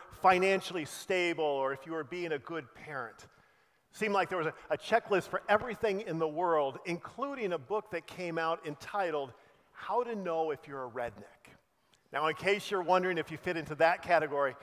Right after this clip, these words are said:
let me give you a few indicators to help clarify it for you. First of all, if when your front porch collapses, more than three dogs are killed,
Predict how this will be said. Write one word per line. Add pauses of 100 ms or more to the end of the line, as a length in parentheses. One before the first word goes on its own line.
(320)
let
me
give
you
a
few
indicators
to
help
clarify
it
for
you. (1000)
First
of
all, (1120)
if
when
your
front
porch
collapses, (400)
more
than (160)
three
dogs
are
killed,